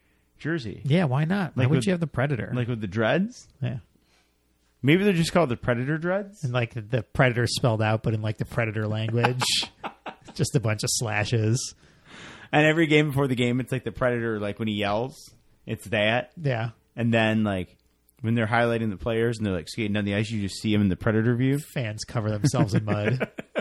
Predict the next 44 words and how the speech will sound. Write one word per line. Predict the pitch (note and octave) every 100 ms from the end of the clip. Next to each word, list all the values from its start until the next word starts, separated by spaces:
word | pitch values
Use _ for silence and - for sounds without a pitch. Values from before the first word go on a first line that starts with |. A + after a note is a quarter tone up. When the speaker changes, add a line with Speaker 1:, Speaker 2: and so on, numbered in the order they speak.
| - - - - -
Speaker 1:
<laughs> | _ _ _ _ _ _ _ _
Why | C3+ E3
don't | C#4+
people | C4 C4+ A3
listen | F#3+ - C#3
to | F2
us? | - - - _ C3+
Speaker 2:
I |
don't | C#3+ C3+
Speaker 1:
I | C3+
don't |
Speaker 2:
know. | E3+
Speaker 1:
understand | G#3 - A2 C3+ C3+
this. | B2+
Speaker 2:
Yeah. | C#3 C#3+ - _ -
Give | D3
us | D3 -
a |
call, | - D3 C3+ B2
uh, | G#2+ G#2 F#2 _ -
<laughs> | B2 - - - - - - - -
Predators | C#3+ G#2+ B2 A2 G2+
marketing | A#2 A2 A2 G#2+ A2
team, | A2 A2 A#2 C3
Peter | - B2 C#3
Laviolette. | C3 A2+ A2 G#2 G#2+ A#2 _ - _
We | C#3
have | D#3
ideas. | C#3+ C3+ C3 A2 F#2+ - - -
Speaker 1:
<laughs> | C3+ G#2 - A#2+ D#3 - C#3+ - -
Speaker 2:
So, | F#3
yeah, | F#3+
they're, | F#3 A#3
they're | F3 B3
my, | G#3+ G3 F#3+ E3
they're | D#3 G#3
my | D#3 D3
pick. | - D#3+ -
I | C#3+
think | C#3+
that | C3+ B2+
this | B2+
could | - B2+
be, | A#2+ A#2 A2 G#2+